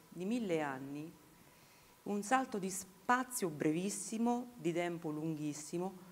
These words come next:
dove però il tempo non è più sospeso come quando si entra in osteria, dove non c'è più il tempo del divertimento e basta. Eh, in osteria il tempo non esiste. Sai quando entri, non sai quando esci, e tutto quello che viene nel mezzo è divertimento puro. Avveniva, come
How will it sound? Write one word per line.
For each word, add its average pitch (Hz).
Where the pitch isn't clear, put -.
dove 240
però 254
il 247
tempo 285
non 254
è 220
più 180
sospeso 160
come 151
quando 156
si 151
entra 147
in 147
osteria, 139
dove 160
non 185
c'è 190
più 190
il 170
tempo 160
del 151
divertimento 151
e 143
basta. 143
Eh, 147
in 170
osteria 220
il -
tempo 170
non 160
esiste. -
Sai 196
quando 214
entri, 240
non 190
sai 190
quando 175
esci, 143
e 147
tutto 190
quello 196
che 190
viene 202
nel 214
mezzo 180
è 170
divertimento 156
puro. 143
Avveniva, 175
come 156